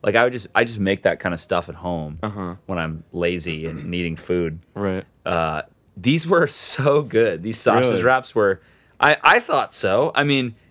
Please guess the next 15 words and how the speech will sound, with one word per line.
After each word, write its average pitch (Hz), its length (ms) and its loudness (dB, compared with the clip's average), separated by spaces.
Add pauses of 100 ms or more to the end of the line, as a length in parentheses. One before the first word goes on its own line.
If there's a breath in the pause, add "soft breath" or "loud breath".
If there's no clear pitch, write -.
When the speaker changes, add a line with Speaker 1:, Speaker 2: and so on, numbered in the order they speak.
(140 soft breath)
Speaker 1:
the 127 160 4
tortillas 156 560 0
were 135 140 2
perfect. 113 580 -2
Like, 90 200 -2 (400 soft breath)
I 131 120 6
don't 190 120 0
know 175 200 4
if 151 100 -4
there's 113 180 2
just 120 200 -6
something 131 320 -2
in 104 140 0
the 90 80 -2
water 110 600 0